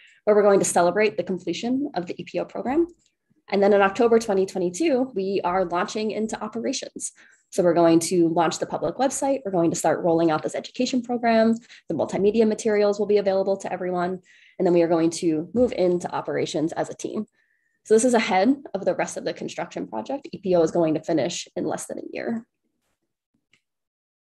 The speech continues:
So how can the scientific community get involved in what we're doing? Um, right now, uh, the science collaborations have E P O liaisons who we first reach out to, um,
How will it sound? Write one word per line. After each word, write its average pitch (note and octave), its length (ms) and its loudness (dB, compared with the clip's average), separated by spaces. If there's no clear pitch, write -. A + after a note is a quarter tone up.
So B3 80 2
how B3+ 120 4
can D4+ 100 6
the A#3 80 0
scientific A#3 460 0
community A#3+ 320 2
get A3+ 160 0
involved F#3 280 0
in A#3 80 2
what F3+ 140 -4
we're E3+ 80 -6
doing? F#3 360 -4
Um, F#3 260 0
right A3+ 280 2
now, G#3 400 0
uh, F#3+ 180 -4
the E3+ 80 -2
science F#3+ 380 -2
collaborations A3 840 -2
have F3 300 -2
E F#3 80 -6
P - 180 -4
O E3 60 4
liaisons F3+ 680 -2
who G3 100 -12
we D#3 100 -6
first - 380 -6
reach D4 160 -2
out C#4 160 -4
to, F4 200 0
um, A3 440 -4